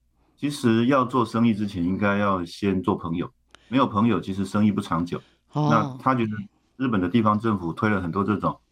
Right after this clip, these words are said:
Speaker 1: 有预算就有业绩，啊，没预算就没业绩，她觉得很没有意思。
Speaker 2: 嗯哼哼。
Speaker 1: 那所以她就认真的自己实地到台湾各地来踏查，上山下海认识很多农夫，当时我就是其中的农夫之一。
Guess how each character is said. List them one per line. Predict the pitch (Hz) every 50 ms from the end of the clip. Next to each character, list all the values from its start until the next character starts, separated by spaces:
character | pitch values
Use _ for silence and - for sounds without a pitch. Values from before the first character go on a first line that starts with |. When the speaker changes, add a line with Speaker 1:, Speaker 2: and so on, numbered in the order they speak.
| _ _ _
Speaker 1:
有 | - 208 208
预 | 147 160
算 | 139 - 147 127 113
就 | 107 123 120
有 | 98 92 85 82
业 | 117 110 92
绩， | - - 95 95 - 104 - -
啊， | - 107
没 | 107 107 110
预 | 127 135
算 | 123 127 113 104
就 | 98 92
没 | 90 87 90
业 | 98 95 90
绩， | 90 - 90 90 87 -
她 | - 117
觉 | 113 117 110
得 | 104 107 104 98 92
很 | - 85
没 | 90 98
有 | 98 95
意 | 113 110 95
思。 | - - - _ _ _ _ _ _ -
Speaker 2:
嗯 | 170 165 175
哼 | 165
哼。 | 180 175
Speaker 1:
那 | 113 107
所 | 95 87 104
以 | 101 92
她 | - _ 104 104 104 - _
就 | 110 - 92 - _ _ _ _ _ _ _
认 | - 147 143 123
真 | 113 120 117 113
的 | 110 101
自 | 98 - 127
己 | 101 95 85
实 | - - - 98
地 | 101 120 113
到 | 101 113 104
台 | - - 92 90
湾 | 98 101 101
各 | - 110 107
地 | 98 110 95
来 | 87 85
踏 | 87 - 104 92 87
查， | - - 71 69 - _ _ _ _ _ _ _
上 | - 117 110 101
山 | 110 107 107
下 | 107 117 98 87
海 | 85 82
认 | 82 85 107 98 95
识 | - - 98 90 87
很 | 95 95 85
多 | 82 95 101 98
农 | 95 85 87 90
夫， | 92 90 87 90 -
当 | 113 120 123
时 | 104 92
我 | 87 82
就 | 98
是 | 104 98
其 | 98 - 92
中 | 90 98 101
的 | 95
农 | 87 80 82 87
夫 | 87 92 87
之 | 85 - 85 85
一。 | 85 82